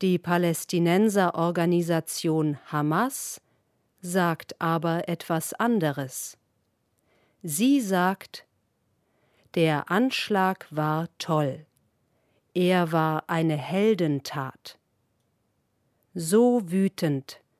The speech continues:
sind viele Palästinenser auf die Israelis. Israelis und Palästinenser streiten sich seit vielen Jahrzehnten.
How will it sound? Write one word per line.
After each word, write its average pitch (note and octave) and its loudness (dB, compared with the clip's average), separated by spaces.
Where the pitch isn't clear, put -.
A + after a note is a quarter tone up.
sind D#3 -2
viele G#3+ 0
Palästinenser E3+ 0
auf D#3 -4
die F3+ -4
Israelis. E3+ -4
Israelis A3 2
und A#3 0
Palästinenser F3+ 0
streiten F3+ 0
sich F3 -4
seit D#3+ -2
vielen G#3 -2
Jahrzehnten. D#3 -2